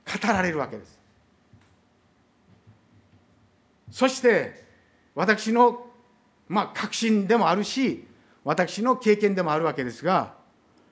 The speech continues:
神の言葉が語られて、現実の問題がそれに合わすように的にくっついてくる。百発百中でしょう。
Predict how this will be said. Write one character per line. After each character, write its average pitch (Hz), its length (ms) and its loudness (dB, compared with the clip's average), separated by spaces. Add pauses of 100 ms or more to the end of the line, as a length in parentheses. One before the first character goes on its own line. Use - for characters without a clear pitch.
(500)
神 277 240 6
の 220 160 6
言 226 300 2
葉 208 80 4
が 180 120 0
語 247 340 -2
ら 247 100 2
れ 196 140 0
て、 185 560 2 (460)
現 226 240 6
実 220 240 -2
の 247 80 2
問 233 180 2
題 220 140 2
が 202 80 0
そ 214 140 0
れ 202 120 0
に 202 60 -6 (120)
合 277 120 2
わ 311 180 6
す 285 440 -10
よ 269 320 -2
う 233 60 -2
に 254 360 -2
的 208 240 -2
に 220 220 -4 (460)
く - 80 -14
っ 180 40 -10
つ - 100 -8
い 214 60 -2
て 277 120 -6
く 208 80 -10
る。 - 120 -12 (3000)
百 185 220 -4
発 196 180 -2
百 170 140 -4
中 165 160 -2
で 107 80 -6
し - 100 -12
ょ - 40 -18
う。 - 20 -20